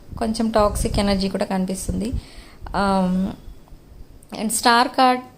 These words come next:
ఏం చెప్తుందనంటే, మీ రిలేషన్‌షిప్‌కి ఒక హోప్ అనేది ఉంది. ఓకే, so ఈ హోప్ తోటే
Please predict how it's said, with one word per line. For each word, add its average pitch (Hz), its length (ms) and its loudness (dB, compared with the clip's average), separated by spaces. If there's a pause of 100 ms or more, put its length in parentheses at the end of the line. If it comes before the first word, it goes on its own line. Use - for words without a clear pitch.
(200)
ఏం 220 220 0
చెప్తుందనంటే, 202 680 0
మీ 214 180 2
రిలేషన్‌షిప్‌కి 226 1000 0 (500)
ఒక 196 140 -4
హోప్ 247 420 2
అనేది 220 300 2
ఉంది. 185 280 -2 (680)
ఓకే, 247 280 -4 (1300)
so 226 380 2 (1200)
ఈ 233 120 -2
హోప్ 254 420 2
తోటే 262 460 0